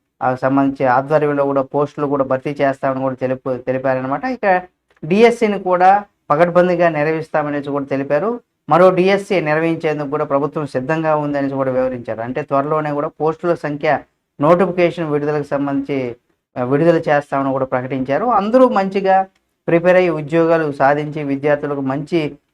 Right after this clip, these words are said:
విద్యను కూడా అందించాలని కోరుకుంటున్నామని కూడా చెప్పుకొచ్చారు. ఉప ముఖ్యమంత్రిగా ఉన్నటువంటి భట్టి విక్రమార్క ఈ విషయాన్ని అయితే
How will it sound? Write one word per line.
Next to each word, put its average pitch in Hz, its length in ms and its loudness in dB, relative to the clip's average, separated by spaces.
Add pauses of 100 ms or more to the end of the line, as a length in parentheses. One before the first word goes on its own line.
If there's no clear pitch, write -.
విద్యను 160 280 2
కూడా 160 160 2
అందించాలని 151 640 -2
కోరుకుంటున్నామని 139 720 -4
కూడా 131 200 -6
చెప్పుకొచ్చారు. 147 480 -4
ఉప 202 260 -2
ముఖ్యమంత్రిగా 190 800 -2
ఉన్నటువంటి 156 420 -8
భట్టి 135 320 -4
విక్రమార్క 147 760 -4 (360)
ఈ 127 60 -2
విషయాన్ని 147 380 0
అయితే 139 380 0